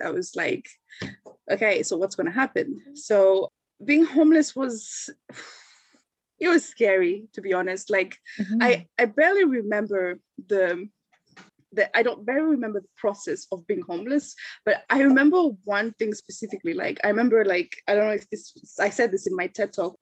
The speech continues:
Speaker 1: It was one day, it was really cold, it was winter, and I was sitting on a metro stairway,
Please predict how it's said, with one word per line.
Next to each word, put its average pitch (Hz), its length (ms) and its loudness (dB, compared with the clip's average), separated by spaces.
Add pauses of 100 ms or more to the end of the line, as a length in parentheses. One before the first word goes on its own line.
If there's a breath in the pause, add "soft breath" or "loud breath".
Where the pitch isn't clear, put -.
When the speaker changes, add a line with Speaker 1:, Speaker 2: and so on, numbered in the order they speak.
Speaker 1:
It 294 40 2
was 349 160 4
one 233 240 4
day, 196 220 2
it - 60 4
was 233 200 -2
really 220 260 -6
cold, 202 240 -2
it 208 40 -2
was 190 160 -6
winter, 208 540 0
and 190 200 -4 (120)
I 208 100 0
was 254 400 0
sitting 254 680 0 (800 loud breath)
on 202 140 0
a 196 60 0
metro 240 480 2
stairway, 180 720 -2